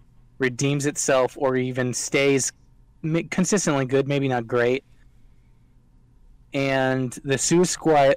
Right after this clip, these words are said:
Suicide, Suicide Squad movie is good. You know, and the Black Adam movie is good. How do you say,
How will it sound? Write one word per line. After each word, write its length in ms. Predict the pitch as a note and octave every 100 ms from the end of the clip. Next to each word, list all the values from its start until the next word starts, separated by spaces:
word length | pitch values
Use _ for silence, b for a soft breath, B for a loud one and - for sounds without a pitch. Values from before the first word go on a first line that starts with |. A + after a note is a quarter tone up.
| -
Suicide, 640 | - F#3+ - E3+ C3+ C3 -
Suicide 640 | - F#3 A3+ - D#3 C#3+
Squad 400 | - D3 C3 B2
movie 500 | B2+ B2+ B2 A#2+ A#2+ - - - _
is 240 | C3+ A#2+
good. 440 | A#2 C3+ B2+ B2+ A#2+ - - _ _ _ - - - - - - - - -
You 100 | C#3
know, 180 | C3+ -
and 100 | C#3
the 80 | B2+
Black 320 | - D#3 D#3
Adam 380 | D#3+ D3+ D#3 C3
movie 280 | A#2 G#2+ G#2
is 140 | G2
good. 340 | - G2 F2+ - - _
How 360 | - D#3+ D#3+ E3+
do 140 | D3+
you 260 | D#3 E3 D#3+
say, 380 | - - D#3